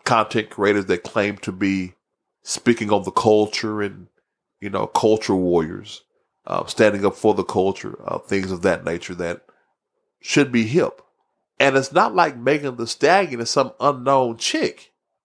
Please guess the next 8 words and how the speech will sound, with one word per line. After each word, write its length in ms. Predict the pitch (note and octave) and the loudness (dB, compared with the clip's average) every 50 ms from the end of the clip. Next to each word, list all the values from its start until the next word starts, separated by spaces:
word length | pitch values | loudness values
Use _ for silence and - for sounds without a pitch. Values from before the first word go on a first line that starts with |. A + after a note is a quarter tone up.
| _ _ _ _ | _ _ _ _
The 140 | - A#2 A2 | -4 -2 -2
song 400 | - - C#3+ C3+ C#3+ D#3 E3 D#3+ | 2 4 4 6 4 4 2 2
with 160 | D3 A#2+ - | 0 0 0
her 200 | A#2+ B2+ C#3+ C#3+ | 0 0 2 2
and 120 | C#3 C3+ - | 0 0 0
Cardi 320 | - C#3+ C3+ C3+ C3+ B2+ | 2 2 2 2 2 0
B, 420 | A#2+ A#2+ B2 B2+ C#3+ D#3+ E3+ - _ _ _ _ | 0 0 0 0 0 -2 -8 -16 _ _ _ _
wap, 500 | - E2+ E2+ F#2+ G#2+ A#2+ D3+ D#3+ - _ | -14 -4 0 2 4 4 2 0 -4 _